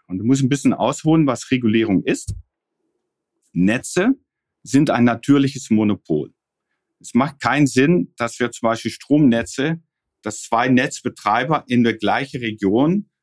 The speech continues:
ein Stromnetz bauen. Das ist immer nur einer. Aber um jetzt zu verhindern, dass dieser einer dafür extrem hohe Preise nimmt, weil er hat ja ein Monopol,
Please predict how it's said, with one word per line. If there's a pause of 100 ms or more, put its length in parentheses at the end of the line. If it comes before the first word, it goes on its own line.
(520)
ein
Stromnetz
bauen.
Das
ist
immer
nur
einer. (1300)
Aber
um
jetzt
zu
verhindern,
dass
dieser
einer
dafür
extrem
hohe
Preise
nimmt, (300)
weil
er
hat
ja
ein
Monopol,